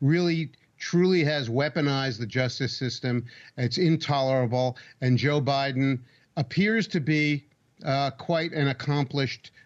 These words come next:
uh, crook and, uh, has, uh, uh, committed, uh, bribery, uh, uh, uh, just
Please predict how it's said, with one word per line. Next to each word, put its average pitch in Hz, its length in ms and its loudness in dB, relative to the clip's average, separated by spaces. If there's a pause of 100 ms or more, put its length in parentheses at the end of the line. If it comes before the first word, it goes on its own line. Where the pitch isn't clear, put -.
(200)
uh, 135 240 0
crook 135 540 -4 (140)
and, 123 520 0
uh, 117 420 0 (400)
has, 123 540 -2
uh, 139 40 2
uh, 123 720 0
committed, 123 460 0
uh, - 120 -8
bribery, 127 1000 0
uh, - 40 -6
uh, - 920 -4
uh, 139 160 2 (180)
just 135 340 -2